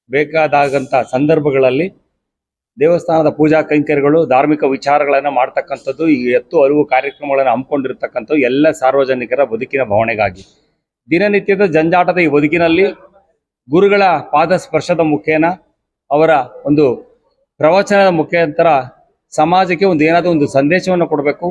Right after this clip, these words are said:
ಸಮಾಜದಲ್ಲಿ ಸಾಕಷ್ಟು ಸುಧಾರಣೆಗಳನ್ನು ತರಬೇಕು ಅನ್ನೋ ಉದ್ದೇಶದಿಂದ ಈ ಒಂದು ಸಂಕ್ರಮಣ ಬಳಗ ಪ್ರತಿ ವರ್ಷ ಈ ಒಂದು ಸತ್ಸಂಗ ಕಾರ್ಯಕ್ರಮವನ್ನ ಪರಮ ಪೂಜ್ಯ ಜಗದ್ಗುರು ಡಾಕ್ಟರ್ ನಿರ್ಮಲಾನಂದ ಮಹಾಸ್ವಾಮೀಜಿಗಳ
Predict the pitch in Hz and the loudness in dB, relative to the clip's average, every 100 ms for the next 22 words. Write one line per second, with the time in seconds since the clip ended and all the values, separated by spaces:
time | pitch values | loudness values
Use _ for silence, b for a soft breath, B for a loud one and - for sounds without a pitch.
0 | 175 - 151 175 170 160 180 151 143 - | -8 -2 2 2 0 -2 0 0 -2 -8
1 | b b - - - 160 214 202 233 175 | b b -20 -8 0 0 2 -2 0 0
2 | - 170 185 208 208 190 175 170 156 165 | 2 2 4 2 0 0 0 0 0 0
3 | 156 151 147 139 175 160 156 156 185 - | 2 2 0 0 -4 -2 0 2 0 0
4 | 143 147 143 135 117 - _ _ _ _ | 0 0 2 2 0 -6 _ _ _ _
5 | _ 156 156 180 175 160 117 - _ _ | _ -2 0 0 2 2 0 -8 _ _
6 | _ - - _ - 120 147 170 175 135 | _ -20 -20 _ -8 -2 0 2 0 -2
7 | - _ _ _ - 170 233 233 196 202 | -8 _ _ _ -4 -4 0 2 2 2
8 | 165 131 - _ _ 151 156 151 156 - | 0 0 -6 _ _ 0 2 2 0 -2
9 | 185 180 170 156 156 156 160 175 151 156 | -2 0 -2 -4 -2 0 2 2 0 0
10 | 156 147 151 151 131 147 160 147 156 143 | -2 -2 -2 0 0 -2 -2 -2 -2 -2
11 | 139 135 123 - _ _ _ _ _ 143 | -4 -4 -6 -6 _ _ _ _ _ -2
12 | 156 175 190 190 175 165 156 151 156 - | 0 2 2 2 0 0 2 2 0 0
13 | 151 151 139 143 | 2 2 2 2